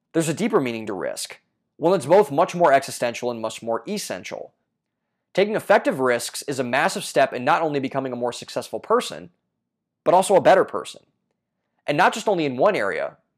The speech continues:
but in all areas of your life. To shun taking risks, by consequence, is to shun the very premise of improvement itself.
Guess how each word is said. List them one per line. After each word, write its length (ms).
but 120
in 180
all 600
areas 400
of 80
your 100
life. 400
To 100
shun 240
taking 320
risks, 540
by 100
consequence, 720
is 140
to 80
shun 220
the 40
very 280
premise 400
of 180
improvement 480
itself. 640